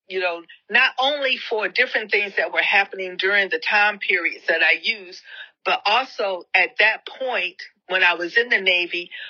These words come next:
what I wanted to be once I retired.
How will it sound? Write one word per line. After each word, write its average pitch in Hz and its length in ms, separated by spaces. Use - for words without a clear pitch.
what 190 460
I 180 320
wanted 226 420
to 202 200
be 185 440
once 185 380
I - 100
retired. 208 880